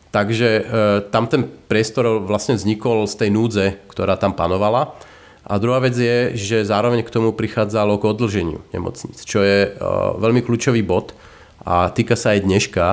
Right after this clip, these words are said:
a zatiaľ sme sa o ňom vlastne nič nedozvedeli, je, že ty nemôžeš zobrať dnešné nemocnice štátne, ktoré majú dlh po splatnosti miliardu eur a spraviť z nich akciové spoločnosti, pretože t-, ako oni,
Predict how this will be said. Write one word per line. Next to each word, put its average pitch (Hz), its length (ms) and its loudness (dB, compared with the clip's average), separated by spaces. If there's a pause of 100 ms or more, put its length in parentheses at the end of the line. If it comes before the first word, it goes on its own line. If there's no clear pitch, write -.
(220)
a 87 80 -8
zatiaľ 101 320 0
sme 98 240 -2
sa 98 160 0
o 98 60 2
ňom 101 100 2
vlastne 95 560 0 (240)
nič 110 320 0
nedozvedeli, 101 720 0 (580)
je, 101 400 -2
že 110 220 -2 (180)
ty 127 160 -2
nemôžeš 143 320 0
zobrať 107 320 0
dnešné 101 320 -2
nemocnice 98 560 -2
štátne, 110 400 -2
ktoré 101 240 -2
majú 101 240 2
dlh 101 160 -2
po 101 140 -4
splatnosti 101 500 -2
miliardu 98 400 0
eur 95 400 -2 (400)
a - 80 -12
spraviť 117 480 0
z 120 60 2
nich 117 100 0
akciové 117 320 -2
spoločnosti, 117 880 -2 (560)
pretože 120 440 -2
t-, - 80 0
ako 123 140 -2 (100)
oni, 127 120 2